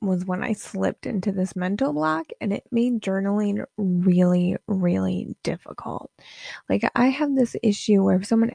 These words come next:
asks me to make something for them or do something, I feel so much pressure, and I'm just completely incapable of doing it. Like, my mom asked me to make some paintings for her,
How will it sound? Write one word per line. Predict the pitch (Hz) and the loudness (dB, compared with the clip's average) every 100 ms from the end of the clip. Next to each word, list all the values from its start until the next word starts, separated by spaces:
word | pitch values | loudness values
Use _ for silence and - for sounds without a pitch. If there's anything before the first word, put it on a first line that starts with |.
| - | -2
asks | 190 180 - | -2 -2 -2
me | 226 196 214 | 0 2 0
to | 208 196 | 0 0
make | 170 180 208 | 2 0 -2
something | - 240 240 240 226 226 | -2 0 2 2 0 0
for | 233 | 0
them | 233 226 226 220 | 2 4 4 2
or | - 180 180 | -2 -4 -2
do | 196 233 | 0 0
something, | - 247 240 226 220 214 - - - - | 0 -2 0 0 -2 -4 -8 -16 -16 -6
I | - 226 | 2 2
feel | - 262 240 | 2 0 0
so | - 220 | 0 0
much | 208 220 | 2 0
pressure, | - 214 - 214 214 - | -2 -2 -2 -2 -2 -2
and | 220 | -2
I'm | 190 196 | 0 -2
just | 196 - | -6 -2
completely | 208 190 - 190 185 - 175 170 170 - | -2 -2 0 0 2 2 0 0 -4 -4
incapable | 190 175 175 - 160 165 - - | -4 -2 -4 -4 -10 -10 -12 -8
of | 190 190 | -8 -8
doing | 170 - - | -10 -10 -16
it. | - - _ _ - - - | -18 -20 _ _ -20 -20 -6
Like, | 240 233 | -2 4
my | 262 | 4
mom | 226 196 190 | 4 4 2
asked | 208 208 202 - | 4 2 0 0
me | 208 190 190 | 2 2 2
to | 208 | 2
make | 190 202 - | 2 2 0
some | 202 | -2
paintings | 180 185 190 220 247 | 0 2 4 2 2
for | 277 | 0
her, | 277 285 285 | 0 0 -2